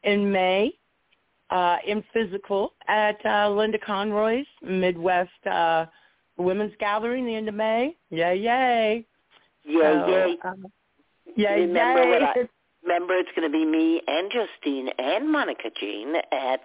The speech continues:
Speaker 2: the Midwest Women's Herbal Conference, and I suggested that you could just refer to us as Sujumo.
Speaker 1: Sujumo? Come join the
Speaker 2: Sujumo.
Speaker 1: Sujumo
Speaker 2: Come,
Speaker 1: because
Speaker 2: Justine and
Speaker 1: I'm
Speaker 2: Monica,
Speaker 1: coming
Speaker 2: right?
Speaker 1: in.
Speaker 2: Oh.
Speaker 1: <laughs> Yeah, Monica.
Speaker 2: Uh.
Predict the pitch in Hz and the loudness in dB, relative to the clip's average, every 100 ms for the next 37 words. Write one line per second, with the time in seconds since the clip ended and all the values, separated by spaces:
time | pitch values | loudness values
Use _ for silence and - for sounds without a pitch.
0 | - 127 131 135 120 120 104 - 131 113 | -2 -2 -4 -6 -4 0 -2 -2 -6 -6
1 | 110 - 113 123 - 104 139 135 131 131 | -8 -6 -4 -4 -4 -6 -6 -6 -4 -4
2 | 143 143 120 113 - 127 - - - - | -4 -8 -4 -4 -4 -6 -8 -18 -18 -8
3 | 135 123 139 - 123 117 - 113 123 120 | -8 -6 -8 -8 -6 -6 -6 -4 -4 -2
4 | 120 117 131 113 - - - - - 170 | -2 0 -2 -4 -10 -20 -16 -10 -4 -4
5 | 147 135 160 151 104 80 - _ _ _ | -2 0 0 0 -2 -6 -16 _ _ _
6 | _ _ _ _ - - - 254 202 196 | _ _ _ _ -20 -20 -4 -2 0 0
7 | 240 247 247 277 - _ _ - - 294 | 0 0 0 -2 -6 _ _ -8 0 0
8 | 311 233 269 285 269 226 226 247 247 190 | 0 0 0 2 0 0 0 0 0 0
9 | 240 247 214 170 190 208 196 190 180 233 | -4 0 0 0 0 -2 -4 -2 0 2
10 | 262 262 254 233 220 214 208 226 254 _ | 2 0 2 2 2 2 2 0 -4 _
11 | 214 - - 123 - 190 - 185 - 131 | -12 -10 -6 -4 -2 -4 -2 -2 -4 -6
12 | 165 - 123 160 156 170 175 - 160 139 | -6 -8 -10 -6 -4 -4 -2 2 2 0
13 | - | -4